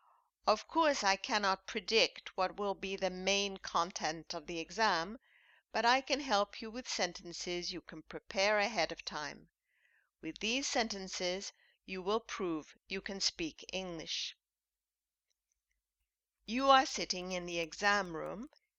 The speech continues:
and the examiner says, "Tell me about your sports activities." You say, "Do you mean what I do during my spare time?" The examiner says, "Yes,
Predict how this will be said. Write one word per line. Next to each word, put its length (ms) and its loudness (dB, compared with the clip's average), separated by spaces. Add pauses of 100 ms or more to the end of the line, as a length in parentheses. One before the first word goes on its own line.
(120)
and 160 4
the 80 4
examiner 600 2
says, 540 -2 (360)
"Tell 240 4
me 240 2
about 380 2
your 140 0
sports 500 0
activities." 880 -6 (560)
You 160 -6
say, 560 4 (460)
"Do 100 0
you 180 0
mean 460 0
what 180 4
I 140 4
do 360 -4
during 380 2
my 160 0
spare 420 0
time?" 520 -4 (800)
The 160 -2
examiner 720 2
says, 520 2 (140)
"Yes, 540 2